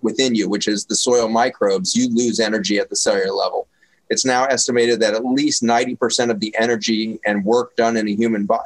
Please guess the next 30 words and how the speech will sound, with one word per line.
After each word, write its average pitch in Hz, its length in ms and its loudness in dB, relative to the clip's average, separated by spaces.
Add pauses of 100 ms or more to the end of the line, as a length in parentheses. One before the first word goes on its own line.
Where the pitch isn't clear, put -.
energy 127 320 0
produced 113 460 0
and 104 120 0
work 113 220 0
done 113 180 2
in 104 120 0
a 104 40 0
human 101 300 0
body 104 480 0
is 101 120 -4
done 120 220 0
by 101 160 0
a 101 80 -4
microbe, 101 520 0
not 101 260 -2
by 95 120 2
a 98 40 0
human 98 320 -2
cell. 92 380 -2 (440)
And 110 200 -2
so 101 320 2
when, 107 260 -2
when 113 120 2
you 113 140 2
lose 139 240 2
ninety 127 300 2
percent 117 420 -2
of 107 60 -6
your 107 140 0
workforce 104 800 0